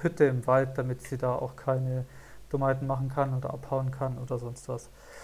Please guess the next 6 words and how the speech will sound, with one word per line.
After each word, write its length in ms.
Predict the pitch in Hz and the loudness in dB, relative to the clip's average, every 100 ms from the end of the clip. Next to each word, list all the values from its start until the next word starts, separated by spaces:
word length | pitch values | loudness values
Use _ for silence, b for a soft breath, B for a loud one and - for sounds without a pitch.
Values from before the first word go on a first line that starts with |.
| B B B - | B B B 4
Ähm, 440 | 147 139 135 131 131 | 6 6 0 -2 4
David 340 | 135 135 135 | 2 2 -4
und 80 | 131 | 0
Mia 220 | 131 131 | 4 4
sind 240 | 123 123 | 2 -2
Geschwister, 580 | - 127 165 165 190 185 | -4 2 0 4 4 4